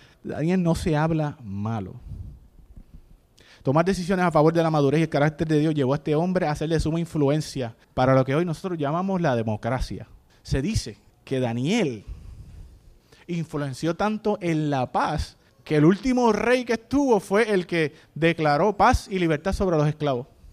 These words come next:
Y en eso se tomó parte para hacer, ¿verdad?,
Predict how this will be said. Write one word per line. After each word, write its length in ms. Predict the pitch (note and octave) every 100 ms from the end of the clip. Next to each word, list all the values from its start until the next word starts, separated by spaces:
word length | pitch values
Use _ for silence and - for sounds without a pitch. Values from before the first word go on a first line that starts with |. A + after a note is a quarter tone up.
| - _ _ - - _
Y 160 | G3 G3+
en 180 | F#3 G3+
eso 420 | D4+ C#4+ G3+ F3+ - - - - _ _ _
se 260 | - -
tomó 300 | D#3 D3 F#3
parte 280 | G3+ A#3 A3
para 200 | F3+ D#3
hacer, 240 | C#3+ F#3 A3
¿verdad?, 340 | D3 E3+